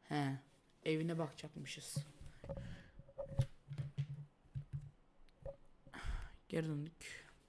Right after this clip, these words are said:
Bitkileri sulaya ve çöpleri dışarı at. Bu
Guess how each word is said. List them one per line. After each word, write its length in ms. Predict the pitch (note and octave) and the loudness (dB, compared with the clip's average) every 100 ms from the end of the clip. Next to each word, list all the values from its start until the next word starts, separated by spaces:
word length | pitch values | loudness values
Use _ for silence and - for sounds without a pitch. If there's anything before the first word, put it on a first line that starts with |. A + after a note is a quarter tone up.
| - - - - - - - - - - - - - - - - - - | -20 -20 -20 -20 -20 -20 -20 -20 -20 -20 -20 -18 -18 -20 -20 -20 -14 -4
Bitkileri 640 | F3+ E3 - F#3+ F#3+ F3+ | -2 -2 -2 4 4 4
sulaya 480 | F#3 F3+ F3 E3 E3+ - - - - - | 2 4 6 6 4 -2 -12 -8 -2 0
ve 240 | E3 E3+ E3 - - - - - | 2 0 -4 -12 -20 -20 -20 -6
çöpleri 400 | - E3 F3 E3 | -4 0 2 2
dışarı 320 | D#3+ D#3+ D#3 | 2 2 0
at. 320 | D3+ - - - - - - - - - - - - _ _ _ _ - | -2 -8 -20 -20 -20 -20 -20 -20 -20 -20 -20 -20 -20 _ _ _ _ -6
Bu 340 | E3+ E3 A#3+ | -2 2 2